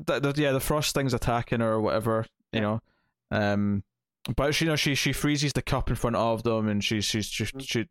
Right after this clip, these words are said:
Speaker 1: in the little quick flashback we get, she's firing frost at things. So it seems
Speaker 2: Yeah.
Speaker 1: like a neat way of introducing this character who is, you know, 'cause, 'cause even, there's even a moment here when, when Flash and the Cyborg show up with, uh, Starfire.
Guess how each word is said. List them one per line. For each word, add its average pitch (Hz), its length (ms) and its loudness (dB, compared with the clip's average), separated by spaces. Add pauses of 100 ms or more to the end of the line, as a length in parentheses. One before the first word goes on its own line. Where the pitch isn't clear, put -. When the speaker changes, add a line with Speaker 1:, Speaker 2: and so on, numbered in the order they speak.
Speaker 1:
in 117 100 0
the 120 60 2
little 113 360 0 (120)
quick - 180 -2
flashback 107 460 0
we 101 80 0
get, 104 160 0
she's - 180 -2
firing 110 420 0
frost 101 360 -2
at 110 120 -2
things. 104 300 0 (560)
So 294 160 2
it 240 120 4
seems 277 180 2
Speaker 2:
Yeah. 277 40 2
Speaker 1:
like 254 100 0
a 220 80 2
neat 196 160 2
way 175 160 4
of 160 100 0
introducing 160 380 -2
this 147 120 -2
character 131 580 0 (220)
who 120 460 2 (640)
is, 110 460 0 (140)
you 156 80 -2
know, 113 140 -2 (400)
'cause, 175 180 0
'cause 190 140 2
even, 185 200 2
there's 160 120 2
even 180 160 2
a 131 60 2
moment 127 280 0
here 123 140 2
when, 110 140 2 (340)
when 123 140 0
Flash 139 360 0
and 123 80 0
the - 40 -2
Cyborg 110 440 0
show 101 220 0
up 98 160 -2 (120)
with, 104 200 -4
uh, 98 280 2
Starfire. 98 680 0